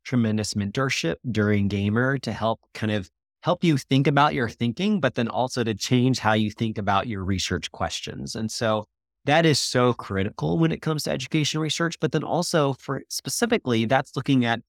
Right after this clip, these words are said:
how can your research become fundable? So it's really looking at not only changing how you think about your re-, research, but also thinking about how you can make your research fundable to allow for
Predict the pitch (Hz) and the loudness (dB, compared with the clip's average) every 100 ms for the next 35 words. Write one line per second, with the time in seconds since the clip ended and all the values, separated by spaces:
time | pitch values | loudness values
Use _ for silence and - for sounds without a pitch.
0 | _ _ - 143 160 - 165 135 120 120 | _ _ -4 -2 0 0 2 2 2 2
1 | - 117 110 113 - 110 - 104 101 - | 2 -2 -2 -6 -10 -8 -2 0 0 -2
2 | 104 98 92 76 76 107 - - 117 113 | -2 -2 -4 -4 -6 -6 -4 2 2 2
3 | 104 _ _ 127 113 135 143 143 127 123 | -2 _ _ -6 -2 0 2 4 4 4
4 | 120 107 104 101 107 120 151 156 139 113 | 2 2 0 0 0 0 2 4 2 2
5 | 123 120 120 117 110 107 117 107 - 127 | 0 2 2 0 -2 -2 -4 -6 -6 -4
6 | 180 175 - 190 185 180 175 - 175 - | 0 0 0 -4 -6 -10 -8 -2 -2 0
7 | 190 190 - _ _ 131 127 135 151 139 | -2 -4 -10 _ _ 2 4 4 4 4
8 | 135 - _ _ 139 127 127 117 110 - | 2 -4 _ _ -2 2 2 4 2 -2
9 | 127 131 131 131 113 107 110 104 104 104 | -2 -2 -2 -2 -4 -6 -6 -6 -6 -6
10 | 87 - 98 107 123 156 170 - - 120 | -8 -2 0 0 0 2 2 2 0 0
11 | 110 104 110 117 - 107 101 101 | 4 4 4 2 -4 -4 0 -2